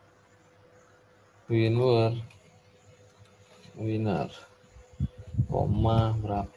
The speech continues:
tahun? Tahun.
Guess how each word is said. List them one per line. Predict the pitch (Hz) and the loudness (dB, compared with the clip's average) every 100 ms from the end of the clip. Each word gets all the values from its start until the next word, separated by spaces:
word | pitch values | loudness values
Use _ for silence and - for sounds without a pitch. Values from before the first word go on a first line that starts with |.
| - | -4
tahun? | 98 104 107 104 107 - - _ _ _ - - _ - - - - - - _ - - | -2 2 2 2 -2 -10 -20 _ _ _ -20 -20 _ -20 -20 -20 -14 -14 -16 _ -20 -12
Tahun. | - 87 101 110 | -6 -6 -6 -6